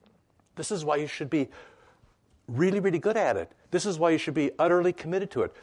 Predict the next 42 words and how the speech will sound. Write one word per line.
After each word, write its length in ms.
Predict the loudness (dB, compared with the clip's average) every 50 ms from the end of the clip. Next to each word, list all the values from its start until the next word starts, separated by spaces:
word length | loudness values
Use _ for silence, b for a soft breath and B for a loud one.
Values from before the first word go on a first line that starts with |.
| B
This 140 | -4 -4 -2
is 120 | -2 0 2
why 140 | 2 2
this 300 | 2 0 -2 -4 -4 -6
comes 320 | -10 -6 -6 -6 -6 -8 -10
first. 480 | -8 -4 -4 -2 -2 -2 -4 -6 -10
This 180 | -12 -12 -10 -8
is 60 | -6
why 160 | -2 -2 -2
there's 200 | -2 -2 -6 -6
a 60 | -6 -6
third 260 | -4 -4 -4 -4 -6
commandment. 680 | -12 -18 -16 -16 -14 -14 -14 -14 -14 -16 -18 _ _ _ _ _ _ _ _ _ _ _ -12
Because 300 | -8 -4 -4 -4 -4 -4
this 180 | -8 -8 -6 -6
is 100 | -8 -6
all 200 | -4 -2 -2 -2
there 160 | -2 -2 -2
is. 140 | -2 -2 -4
This 180 | -10 -14 -10 -10
is 120 | -10 -10
all 220 | -10 -10 -10 -10
there 140 | -12 -14 -12 -10
is. 300 | -10 -10 -10 -12 -16 -20 _
This 180 | -10 -10 -8 -8
is 120 | -8 -8 -6
it. 240 | -8 -8 -10 -14 _ _ _ _ _ _ _ _ _ _ _ _ _ _ _ _ _ B B B B B B B B B B B B -4
Now, 280 | -2 -2 -2 -2 -4 -6
looking 260 | -6 -6 -6 -4 -4
around 200 | -2 -2 -2 -4
at 60 | -4
some 180 | -6 -8 -6 -4
of 60 | -2
you 140 | -2 0 0
and 100 | -2 -4
looking 220 | -8 -8 -10 -8
back 220 | -8 -8 -8 -10
at 60 | -10 -8
me, 100 | -6 -4
you're 140 | -4 -4
going, 240 | -4 -4 -6 -6 -8 -12 B B B B B B B B B B B B B 10
"Ooh, 260 | 10 10 10 8